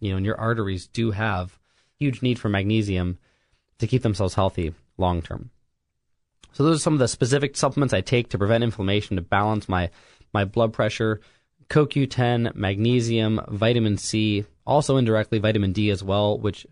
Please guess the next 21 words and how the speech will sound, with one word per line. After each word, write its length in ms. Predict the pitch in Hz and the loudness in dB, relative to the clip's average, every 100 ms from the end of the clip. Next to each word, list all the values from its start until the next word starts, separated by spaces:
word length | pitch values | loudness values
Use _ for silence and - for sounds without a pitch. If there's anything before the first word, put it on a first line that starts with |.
| - | -8
helps 220 | 101 - | -8 -8
directly 680 | 110 107 107 107 110 101 - | -6 0 0 0 0 -2 -4
boost 420 | 104 113 113 - | -2 0 0 -2
your 100 | 101 | -2
immunity. 540 | 98 104 110 110 110 - _ _ _ - | 0 2 2 0 -2 -6 _ _ _ 0
Those 180 | 135 | 2
are 60 | 123 | 4
all 120 | 110 | 2
great 260 | 98 107 101 | 2 0 2
things. 200 | 107 98 | -2 -2
We've 80 | 120 | 0
got 120 | 123 | 0
a 40 | |
couple 260 | - 131 131 | 2 2 2
more 160 | 120 | 2
that 80 | 104 | 2
we're 80 | 104 | 0
gonna 180 | 104 101 | 0 -2
talk 260 | 107 104 | 0 0
about 260 | 107 95 110 | 0 -4 -4
too 360 | - 123 107 | -2 0 0